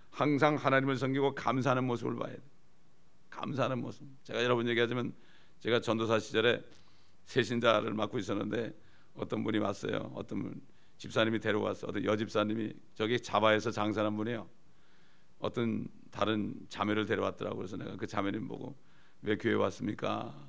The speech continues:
그러니까 그날 오자마자 등록을 하더라고요. 그래서 "왜 그렇습니까?" 그러니까,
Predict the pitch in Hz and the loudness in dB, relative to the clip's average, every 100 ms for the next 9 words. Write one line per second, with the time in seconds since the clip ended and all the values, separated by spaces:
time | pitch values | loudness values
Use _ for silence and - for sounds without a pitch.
0 | 131 - 107 101 - - - - 104 120 | -14 -14 -12 -14 -16 -18 -10 -2 0 2
1 | - 107 110 113 110 101 101 95 92 95 | 2 2 2 0 0 -2 0 0 0 -4
2 | 101 95 95 98 95 95 - 95 - - | -6 -8 -8 -6 -4 -6 -8 -10 -10 -12